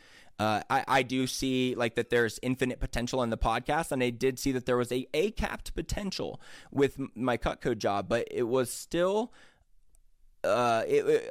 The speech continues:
I was already very established. Like, I did that for seven years, right? Seven and a half years. I've done this for four.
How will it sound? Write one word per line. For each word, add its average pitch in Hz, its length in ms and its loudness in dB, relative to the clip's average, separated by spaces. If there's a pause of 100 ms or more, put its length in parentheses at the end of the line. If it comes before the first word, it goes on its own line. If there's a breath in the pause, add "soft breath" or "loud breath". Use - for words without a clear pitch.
I 147 140 6
was 156 160 6
already 180 240 8
very 135 420 4
established. 110 500 -2
Like, 110 140 0
I 139 120 2
did 156 180 0
that 156 180 0
for 147 80 0
seven 139 400 -2
years, - 420 -12
right? 104 380 0 (100)
Seven 135 280 -2
and 127 80 -2
a 123 40 -2
half 127 280 -4
years. 90 260 -8
I've 101 120 -8
done 113 180 0
this 117 160 0
for 104 160 -6
four. 101 480 -2